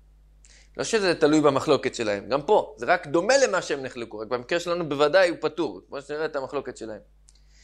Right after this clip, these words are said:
הם נחלקו במקרה של שלושה גלים. יש את הגל הראשון, הגל השני והגל השלישי.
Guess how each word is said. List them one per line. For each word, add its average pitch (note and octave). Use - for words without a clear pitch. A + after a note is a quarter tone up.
הם F3+
נחלקו F3
במקרה D#3
של A#2
שלושה F3+
גלים. C3+
יש -
את -
הגל C#3+
הראשון, E3+
הגל D3+
השני D3+
והגל D#3
השלישי. D3